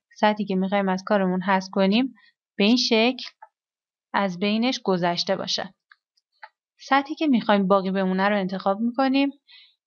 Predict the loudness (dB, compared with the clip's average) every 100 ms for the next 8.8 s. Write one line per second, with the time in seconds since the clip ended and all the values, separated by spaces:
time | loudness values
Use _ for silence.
0 | -2 2 2 2 -2 -6 -12 -14 -4 2
1 | 4 6 4 0 -8 -18 _ _ _ 0
2 | 2 4 2 -2 -4 -2 2 2 2 0
3 | -2 -2 -2 0 0 0 0 0 0 2
4 | 0 -2 -8 _ _ _ _ 0 2 4
5 | 2 2 0 0 2 2 2 0 0 -4
6 | _ _ -4 -2 -2 -2 0 2 2 0
7 | 0 0 0 0 2 2 2 2 2 -2
8 | -4 -10 -12 -8 -6 -6 -10 _